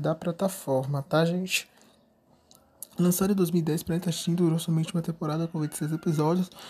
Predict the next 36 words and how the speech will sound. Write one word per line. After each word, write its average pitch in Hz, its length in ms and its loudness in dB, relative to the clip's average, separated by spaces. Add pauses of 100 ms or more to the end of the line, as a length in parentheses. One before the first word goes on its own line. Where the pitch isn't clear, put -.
(220)
produção 160 320 -2
do 156 80 0
estúdio 156 800 0 (1040)
Wall 180 300 6
Entertainment, 165 720 2 (480)
o 151 40 -2
mesmo 143 220 -2
que 160 60 -4
desenvolveu 156 480 -2
para 151 160 0
Nick, 170 400 2
tá? 175 180 0
As 175 100 4
Aventuras 160 320 2
de 165 120 0
Jimmy 180 180 4
Neutron 180 580 2
e 190 80 4
O 196 60 0
Segredo 170 320 0
dos 165 140 0
Animais. 170 440 0 (320)
Na 190 100 2
T 190 120 -4
V, 185 80 2
a - 20 4
animação 185 320 4
foi 180 140 0
exibida 170 240 0
pelos 170 220 0
canais 156 320 -2
Nick 185 260 2
e - 20 4
na 226 140 4
Band, 156 300 2 (120)
tá? 180 220 -4